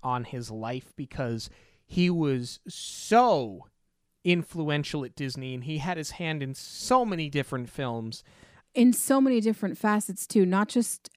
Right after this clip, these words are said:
Speaker 2: as a voice actor. He was a writer, a director, producer. Um, he's been in the art department. Um,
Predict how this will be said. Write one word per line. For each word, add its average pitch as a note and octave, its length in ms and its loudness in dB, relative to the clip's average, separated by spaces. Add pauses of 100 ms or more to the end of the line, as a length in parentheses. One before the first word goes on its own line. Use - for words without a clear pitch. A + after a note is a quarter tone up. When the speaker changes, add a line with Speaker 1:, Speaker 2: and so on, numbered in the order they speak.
Speaker 2:
as F#3+ 420 4
a F#3+ 80 4
voice F#3 360 2
actor. F3+ 320 0
He G3 160 2
was F#3 140 2
a F3+ 80 6
writer, F#3 720 2
a G3+ 60 -2
director, G3+ 440 2
producer. F3+ 840 0 (100)
Um, F3 720 -2 (640)
he's F#3+ 380 2 (380)
been G#3+ 120 4
in G#3+ 60 6
the G3 120 4
art A#3+ 180 4
department. F3+ 640 -2 (640)
Um, G3 540 6